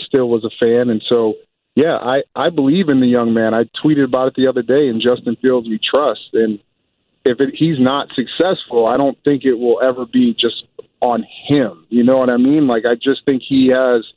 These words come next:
this God-given ability that's something special. Now it's finding ways to be able to unlock that, which is not always the easiest thing to do. And so, yeah, he's walking into year two with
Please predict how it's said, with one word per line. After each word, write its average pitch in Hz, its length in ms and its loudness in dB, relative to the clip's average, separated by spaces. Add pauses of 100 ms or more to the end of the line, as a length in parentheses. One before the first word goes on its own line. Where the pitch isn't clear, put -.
(680)
this 127 120 -2
God-given 123 580 0
ability 123 420 0
that's 107 240 -2
something 123 300 -4
special. 131 580 -2
Now 113 200 -2
it's - 280 -6
finding 131 380 0
ways 123 320 0
to 117 80 -6
be 120 260 2
able 113 220 2
to 110 160 -2
unlock 110 560 -2
that, 101 320 -2 (420)
which 120 200 -2
is 110 160 -2 (120)
not 120 300 0
always 117 380 0
the 113 60 -4
easiest 110 500 0
thing 117 220 2
to 107 60 -4
do. 123 360 2
And 107 120 -4
so, 113 160 2
yeah, 127 220 2
he's 117 220 -2
walking 131 420 0
into 117 240 0
year 117 300 2 (140)
two 147 320 0 (500)
with 123 260 2